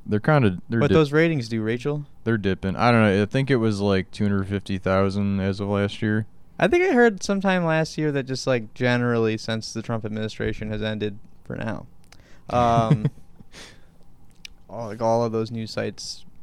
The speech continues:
Speaker 2: ratings are dipped.
Speaker 1: Mm-hmm.
Speaker 2: They're cooked.
Speaker 1: Probably.
Speaker 2: Unless you're, like, a Ukraine sicko.
Speaker 1: And good, honestly.
Speaker 2: Yeah.
Speaker 1: A Ukraine sicko?
Speaker 2: Yeah. You're, like,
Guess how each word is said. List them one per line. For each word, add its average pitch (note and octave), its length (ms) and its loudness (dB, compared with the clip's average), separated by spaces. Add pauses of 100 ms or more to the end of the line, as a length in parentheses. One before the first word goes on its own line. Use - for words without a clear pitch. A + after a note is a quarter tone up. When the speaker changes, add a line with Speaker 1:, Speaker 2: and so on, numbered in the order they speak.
(100)
Speaker 2:
ratings A2 360 -4
are - 80 -8
dipped. - 360 -10 (260)
Speaker 1:
Mm-hmm. F#2+ 380 -4
Speaker 2:
They're C3 100 -4
cooked. - 440 -8 (1200)
Speaker 1:
Probably. E2 580 -2
Speaker 2:
Unless C3 320 -4
you're, C3 100 -2
like, A#2+ 200 -2
a A#2+ 60 -6
Ukraine A2+ 480 -6
sicko. - 460 -12 (240)
Speaker 1:
And B2 200 2
good, F#2 220 4
honestly. E2 640 -2
Speaker 2:
Yeah. A2+ 240 -6 (1400)
Speaker 1:
A D#2+ 60 -2
Ukraine F2+ 500 0
sicko? B2 480 0 (100)
Speaker 2:
Yeah. C#3 240 -2 (540)
You're, B2 240 0
like, - 80 -8